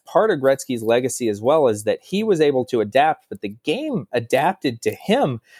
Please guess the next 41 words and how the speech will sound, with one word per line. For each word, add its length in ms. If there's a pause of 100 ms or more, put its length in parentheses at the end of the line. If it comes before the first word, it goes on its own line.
(180)
as 240
much 280
as 140
he 220
adapted 540
to 100 (100)
it. 300
And 320
I 160
don't 200
know 200
that, 320
um, 420
anyone 300
else 240
kind 180
of 80
exerted 640
that 220
much 320
influence 640 (100)
over 520 (420)
the 260
sport 640
that 180
they 120
played, 580 (280)
um, 560
across 520
their 160
whole 200
career. 540 (640)
So 220
Gretzky, 560
a-, 280
and 140
you're 120
talking 280
about 160
the 120
assists, 500